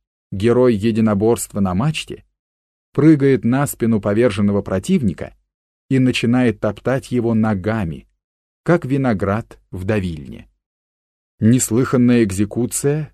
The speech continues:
сперва вырывает нечеловеческие вопли и завывания жертвы. Когда они начали постепенно затихать, я почувствовал,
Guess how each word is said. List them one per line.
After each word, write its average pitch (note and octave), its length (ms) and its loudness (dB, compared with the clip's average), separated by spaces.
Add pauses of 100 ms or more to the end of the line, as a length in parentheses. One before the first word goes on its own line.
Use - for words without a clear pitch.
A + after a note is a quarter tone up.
сперва G#2+ 500 -2
вырывает A#2 600 2 (100)
нечеловеческие A2 1040 0
вопли F2+ 560 -2 (240)
и B2+ 80 -4
завывания A#2 760 0
жертвы. - 560 -6 (680)
Когда A2+ 340 2
они A#2 200 4
начали A2+ 400 2
постепенно A2+ 580 0
затихать, G2+ 720 -4 (640)
я G#2+ 380 0
почувствовал, C3+ 920 -2